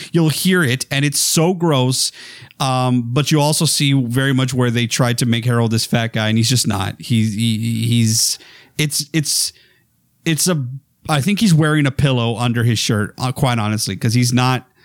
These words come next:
what they're trying to make him out to be. Uh, or it might have just been the blood pack, whatever, 'cause he is the first death of the new Jason.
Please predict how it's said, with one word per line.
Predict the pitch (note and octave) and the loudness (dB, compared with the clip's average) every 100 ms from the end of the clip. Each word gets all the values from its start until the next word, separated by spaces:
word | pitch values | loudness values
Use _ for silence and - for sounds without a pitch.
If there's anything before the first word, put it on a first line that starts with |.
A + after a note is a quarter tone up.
| _ - | _ -4
what | B2 | -2
they're | A#2 | 0
trying | B3 C3 A#2+ | 0 2 2
to | |
make | A2 A2 | 0 0
him | A2 G2+ | -2 -2
out | G2+ | -2
to | - | -4
be. | - F#2 - _ _ _ _ | -6 -6 -10 _ _ _ _
Uh, | - A2 G#2+ G#2 G#2 G2+ - | -6 -2 0 0 -2 -4 -4
or | C3 | 0
it | D3 | 2
might | E3 | 2
have | E3+ | 0
just | E3 D3 | 2 2
been | E3 | 2
the | E3 | 0
blood | C#3+ D#3+ D#3 | 0 0 2
pack, | C3 G#2+ - | 0 0 0
whatever, | A#2+ B2+ G#2+ | 0 2 0
'cause | - A#2 G#2 | 0 0 0
he | - C#3+ C#3 | 0 0 2
is | C3+ B2+ | 0 0
the | C3+ | -2
first | C3+ B2 C3 - - | 0 0 0 -2 -2
death | B2 A#2 C#3+ - | 0 0 -4 -6
of | A#2+ A2 | -6 -2
the | A#2 | -2
new | A2+ A2 | 2 0
Jason. | A2+ F#2+ G2 - - | 0 -4 -6 -8 -12